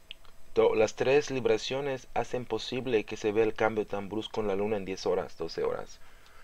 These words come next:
Pero esto es la libración en latitud. Este es el valor máximo, astronómicamente hablando.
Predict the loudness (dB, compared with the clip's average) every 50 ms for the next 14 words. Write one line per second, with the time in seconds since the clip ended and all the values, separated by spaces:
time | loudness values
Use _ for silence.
0 | -6 0 2 4 4 4 4 2 0 2 4 6 8 8 8 6 6 4 4 4
1 | 6 6 6 4 4 2 0 0 2 2 2 0 -2 -4 -6 -6 -6 -8 -14 -18
2 | -18 -18 -16 -14 -6 -4 -2 0 0 0 0 -2 -4 -6 -6 -6 -6 -6 -8 -12
3 | -16 -16 -18 -20 -20 -20 -20 -20 -20 -20 -20 -18 -18 -16 -16 -16 -14 -14 -14 -14
4 | -14 -16 -16 -18 -18 -14 -10 -8 2 6 6 6 6 6 8 10 10 10 8 6
5 | 2 4 6 4 6 8 6 6 8 8 6 6 6 4 4 2 -2 -2 0 0
6 | 0 0 0 -2 -2 0 0 2 0 0 0 0 0 0 0 0 0 -2 0 0
7 | -2 -2 -4 -6 -10